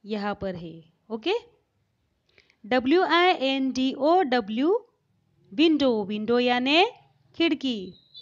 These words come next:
टी ए बी एल ई, टेबल, देखो ये यहाँ पर टेबल है। पी आर ओ जे ई सी टी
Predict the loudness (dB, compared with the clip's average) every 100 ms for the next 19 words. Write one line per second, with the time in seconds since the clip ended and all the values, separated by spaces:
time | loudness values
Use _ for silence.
0 | -20 -20 _ _ _ _ _ _ _ _
1 | _ _ _ _ _ -6 -4 -2 2 2
2 | 4 4 2 2 -2 -2 -4 -6 -6 -4
3 | -4 -2 2 4 4 0 -8 _ -6 -4
4 | 0 0 -2 -4 -6 -4 -6 -6 -8 -10
5 | -6 -4 -2 -2 0 0 0 -2 -8 _
6 | _ _ _ _ _ _ _ _ _ _
7 | _ _ _ _ _ _ _ _ _ 2
8 | 4 4 2 2 2 2 4 6 4 2
9 | 0 0 0 -2 0 0 -2 -6 -4 -4
10 | -2